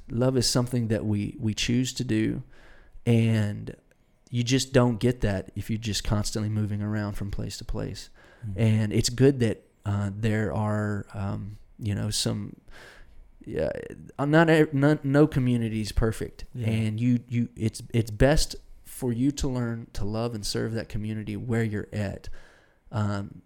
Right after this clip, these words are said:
Speaker 1: than it is to leave it, because then you keep moving from community to community when it gets hard or you don't
Speaker 2: Mm.
Speaker 1: like it. What, well, what is that teaching you?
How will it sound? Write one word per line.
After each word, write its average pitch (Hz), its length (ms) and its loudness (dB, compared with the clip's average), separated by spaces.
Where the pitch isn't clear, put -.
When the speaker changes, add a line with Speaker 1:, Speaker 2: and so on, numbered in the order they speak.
Speaker 1:
than 120 220 2
it 113 140 0
is 113 160 0
to 104 120 2
leave 110 360 2
it, - 300 -8
because 107 340 -6
then 135 400 0
you 127 120 -6
keep 127 260 -2
moving 127 560 4
from 110 220 -6
community 120 500 -2
to 107 80 -6
community 107 800 -4
when 110 160 0
it 95 120 -4
gets - 200 -2
hard 110 540 0
or 107 140 -2
you 110 180 2
don't 117 220 2
Speaker 2:
Mm. 110 40 -4
Speaker 1:
like 127 320 -4
it. 98 300 -4
What, 139 220 0
well, 120 140 0
what 135 160 4
is 131 120 4
that 131 200 0
teaching 82 380 -8
you? - 120 -16